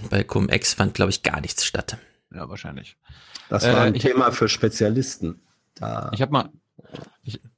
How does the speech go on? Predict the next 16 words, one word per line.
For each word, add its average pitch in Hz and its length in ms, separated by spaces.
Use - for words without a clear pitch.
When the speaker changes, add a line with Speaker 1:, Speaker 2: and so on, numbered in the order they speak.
Speaker 2:
ich 113 120
hab 120 100
mal 127 80
im 120 100
Heute-Journal 120 500
am 110 220
Dienstagabend, 113 800
äh, 107 420
geguckt, 113 460
was 113 160
dann 110 320
nach 117 260
der 123 160
Sitzung 127 540
im 135 180
In-, 120 180